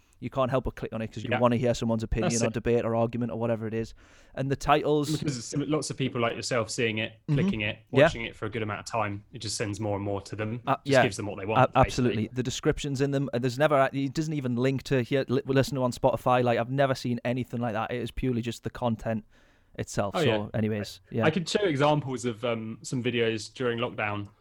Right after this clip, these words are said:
Speaker 2: that were six months old, had no S E O at all, just a title, literally nothing else, that blew up out of nowhere because no one else had made anything on it really. Suddenly became a trend,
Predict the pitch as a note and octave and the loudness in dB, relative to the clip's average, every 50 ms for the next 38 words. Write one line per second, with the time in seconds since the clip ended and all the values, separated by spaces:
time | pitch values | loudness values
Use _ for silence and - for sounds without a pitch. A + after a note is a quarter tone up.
0 | _ _ _ _ _ - - A2 - - C#3 - - - A2 A2 - - - B2 | _ _ _ _ _ -14 -12 -10 -8 -6 -8 -8 -6 -6 -6 -6 -6 -6 -4 -4
1 | A2 G#2+ G#2 G#2 G2+ G2+ - _ _ _ - G#2+ - B2 C3+ D3+ C#3 A#2 G2+ - | -2 -2 -2 -4 -6 -10 -12 _ _ _ -12 -10 -6 -2 0 2 2 2 0 -2
2 | - - A2 G#2+ G#2+ G#2+ - - A#2+ G#2 G#2 G#2+ A2 - - - B2 - C3 A2+ | -4 -6 -4 -4 -4 -4 -6 -6 -6 -6 -6 -8 -10 -12 -12 -10 -8 -8 -8 -6
3 | - B2+ A2+ G#2+ - G2+ G2 G2 - _ _ _ _ _ _ _ A2+ A2+ B2+ B2 | -2 -2 -2 -2 -2 -4 -8 -10 -10 _ _ _ _ _ _ _ -6 -4 -4 -4
4 | - - A2+ A2 G#2+ G#2 - A2+ G#2 G2+ G2 G2+ G2 - - - - _ _ _ | -4 -4 -4 -4 -4 -4 -4 -4 -2 -2 -2 -2 -4 -6 -10 -10 -12 _ _ _
5 | _ _ _ _ _ - B2+ A#2+ A2+ E2 A#2+ A2+ A2 - _ - - _ D3+ A#2 | _ _ _ _ _ -4 -2 -2 0 0 -4 -10 -14 -16 _ -20 -12 _ -4 0
6 | B2+ B2 A#2+ A#2 G#2+ G#2+ - - - _ _ - A#2 G#2+ G#2 A2 A#2 A#2 A2+ G#2+ | 2 4 4 4 4 2 0 -4 -12 _ _ -6 -4 -4 -4 -4 -4 -4 -4 -4
7 | G#2 G#2 G2+ G2+ G2 G2 G2 - _ _ _ _ _ _ - - - G#2+ F#2+ G2 | -4 -4 -6 -6 -6 -8 -10 -12 _ _ _ _ _ _ -12 -8 -8 -8 -8 -8
8 | G2 - - - _ _ _ _ _ - _ _ _ _ _ _ _ _ _ _ | -10 -12 -12 -14 _ _ _ _ _ -20 _ _ _ _ _ _ _ _ _ _
9 | _ - - A2+ G#2+ G#2 G#2 F#2+ - G2+ G#2+ G#2+ G#2+ G#2 G2+ - G#2 G2+ G2+ G2+ | _ -4 -2 0 0 0 0 -2 -2 -4 -4 -4 -4 -4 -6 -6 -8 -6 -6 -6
10 | G2+ - A2+ A2 A2+ A2+ A2 A2 A2 A2 A2 G#2+ G#2+ - - _ _ - - - | -6 -6 -4 -4 -2 0 0 0 0 0 -2 -4 -8 -14 -20 _ _ -18 -14 -6
11 | - C#3 G#2+ G#2+ G#2 G2+ G2 G#2+ G2+ - - A2 G2+ G#2 - - - A#2 G#2+ G2+ | -4 -4 -4 -4 -4 -6 -6 -8 -8 -8 -6 -6 -6 -6 -8 -6 -6 -4 -4 -4
12 | G2+ F#2+ | -6 -8